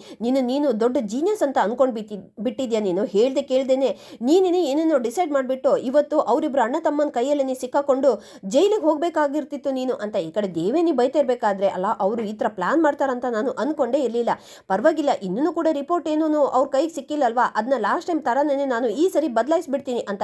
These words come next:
ಈ ಕಡೆ ಅಶ್ವಿನಿ ಹೇಳ್ತಿರ್ಬೇಕಾದ್ರೆ, "ನೋ, ನೋ, ಈ ಸರಿ ಮಾತ್ರ ಆ ತರ ಮಾಡೋದೇ ಬೇಡ. ಪ್ರತಿ ಸರಿನೂ ಕೂಡ, ಆ, ಬ್ಲಡ್ ಸ್ಯಾಂಪಲ್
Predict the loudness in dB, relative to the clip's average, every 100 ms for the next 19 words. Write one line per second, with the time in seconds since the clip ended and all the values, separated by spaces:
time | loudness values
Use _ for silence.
0 | -6 -6 -4 -2 -4 -8 -8 -4 -2 2
1 | 2 2 0 0 0 0 0 2 2 2
2 | 0 -2 -2 -2 -2 -4 -4 -2 -2 -2
3 | -2 0 0 0 0 0 -2 -4 -16 -6
4 | -4 0 0 2 2 0 2 2 2 2
5 | _ _ -8 -4 -4 -2 2 2 2 0
6 | 0 0 0